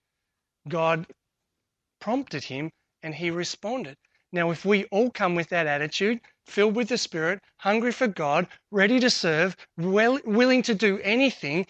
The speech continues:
then God will manifest himself through gifts. It's a no-brainer. And those gifts are supernatural. And we should be looking for them to happen. In fact, they should be the acid test of re-, whether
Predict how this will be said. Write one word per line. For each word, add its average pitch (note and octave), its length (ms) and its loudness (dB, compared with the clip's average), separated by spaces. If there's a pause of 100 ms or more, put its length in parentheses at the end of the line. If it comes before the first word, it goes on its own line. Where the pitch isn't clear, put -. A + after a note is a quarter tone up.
(180)
then F#3 180 2
God G#3+ 300 4
will A#3+ 140 2
manifest F#3+ 1200 0 (640)
himself F3 600 0
through G#3+ 220 0
gifts. - 560 -6 (420)
It's E3 140 -8
a G3 60 4
no-brainer. G3+ 680 2 (800)
And E3+ 100 -2
those F#3 160 0
gifts - 300 -4
are A3+ 60 -2
supernatural. G3 840 -6 (760)
And E3 160 -6
we G#3 120 2
should G#3 220 0
be F3+ 260 0 (340)
looking G#3 400 2
for G#3 160 -2
them G3 180 0
to F#3+ 100 -4
happen. G3+ 460 -4 (260)
In E3+ 120 -2
fact, F#3+ 340 -2
they G#3+ 160 4
should G#3 260 0
be G#3 140 0
the F3 200 -2
acid G3 360 -2
test D3+ 300 -6
of D3+ 200 -6
re-, F3+ 200 -2
whether F3 580 -2